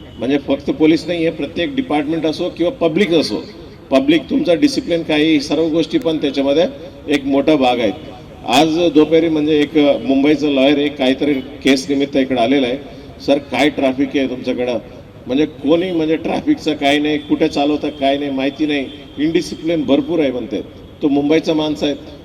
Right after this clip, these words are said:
त्यांना असं, त्यांना इकडं एखादी शहराचं काय कॅरेक्टर आहे, तुम्ही फक्त तुम्ही तू कुठे जाऊन म्हणजे लोकांचं बोलायची गरज नाही. एखादी ट्र-, गाडी घेऊन तुम्ही चालवलं की शहराचे कॅरेक्टर काय आहे, किती कायदा पाळणारे लोक आहेत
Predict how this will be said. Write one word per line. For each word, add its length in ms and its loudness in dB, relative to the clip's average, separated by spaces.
त्यांना 220 4
असं, 380 2
त्यांना 420 0
इकडं 360 0
एखादी 340 0
शहराचं 480 0
काय 240 0
कॅरेक्टर 440 0
आहे, 280 -6
तुम्ही 380 2
फक्त 340 -4
तुम्ही 380 0
तू 240 2
कुठे 340 0
जाऊन 260 2
म्हणजे 240 2
लोकांचं 380 2
बोलायची 340 2
गरज 260 2
नाही. 120 -2
एखादी 400 -2
ट्र-, 280 2
गाडी 240 4
घेऊन 260 0
तुम्ही 140 -4
चालवलं 420 4
की 180 0
शहराचे 420 0
कॅरेक्टर 400 -2
काय 200 -2
आहे, 180 -2
किती 420 2
कायदा 260 4
पाळणारे 500 2
लोक 180 4
आहेत 140 0